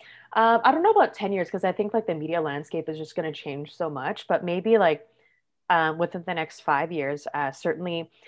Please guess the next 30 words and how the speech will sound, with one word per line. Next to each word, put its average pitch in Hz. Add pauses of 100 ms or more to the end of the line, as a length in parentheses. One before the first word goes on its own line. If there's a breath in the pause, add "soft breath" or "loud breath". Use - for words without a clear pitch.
(200 soft breath)
when 196
it 190
comes 208
to 269
media 165
communities, 160
I'm, 143 (260)
I 175
don't 208
know 190
about 160
you, 160
but, 147 (520 loud breath)
um, 147 (380)
people 196
are 175
subscribing 160
more 143 (140)
to, 139
um, 143
like, 156
in 165
a 156
membership 156
model 185
for 160
specific, 156
like, 151
media 156
communities. 226